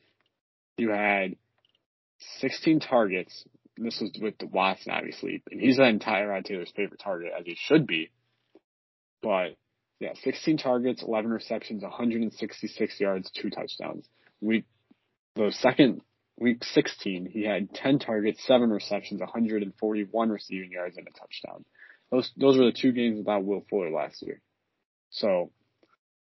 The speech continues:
this dude all season, the lowest targets he had was five, ever, since week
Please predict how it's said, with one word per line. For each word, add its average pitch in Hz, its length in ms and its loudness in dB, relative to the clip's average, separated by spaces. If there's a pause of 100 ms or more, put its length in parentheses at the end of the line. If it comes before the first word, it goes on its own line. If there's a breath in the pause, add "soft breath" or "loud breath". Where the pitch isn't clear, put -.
(800)
this 120 180 0
dude 143 460 10
all 123 220 4
season, 143 480 -6 (160)
the 120 60 -8
lowest 127 460 -2
targets 117 300 -8
he - 80 -10
had 110 120 -8
was 95 280 -12
five, 85 320 -6 (800)
ever, 110 240 -8 (200)
since 113 340 -6
week 107 220 -8